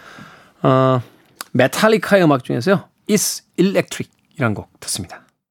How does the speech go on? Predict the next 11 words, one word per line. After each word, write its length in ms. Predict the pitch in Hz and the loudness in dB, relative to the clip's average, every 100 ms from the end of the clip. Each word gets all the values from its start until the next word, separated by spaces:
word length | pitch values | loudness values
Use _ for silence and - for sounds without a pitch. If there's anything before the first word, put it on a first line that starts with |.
| _ _ - | _ _ 0
메탈리카의 760 | 160 180 185 180 185 180 190 - - | 0 4 4 4 4 2 2 -2 -2
It's 380 | 214 - - - - | 0 0 -4 -10 -4
Electronic 640 | 208 202 196 - 202 170 - _ _ - | 2 4 2 2 2 2 0 _ _ -12
듣고 540 | 120 _ 135 120 - | -12 _ -2 -2 -2
왔습니다. 500 | - 127 - 98 90 - - - - - - - - | -4 -4 -4 -6 -10 -14 -20 -20 -20 -20 -20 -20 -6
자, 220 | - 165 | 0 0
김현준 440 | - 233 247 269 226 | 4 4 6 4 6
대표와 580 | 226 - - 233 226 | 4 2 2 6 6
함께하는 440 | 202 214 202 196 147 | 6 2 2 2 2
돈의 420 | - 151 233 247 | 2 4 6 4
감각. 560 | 208 175 185 180 151 | 4 4 6 4 2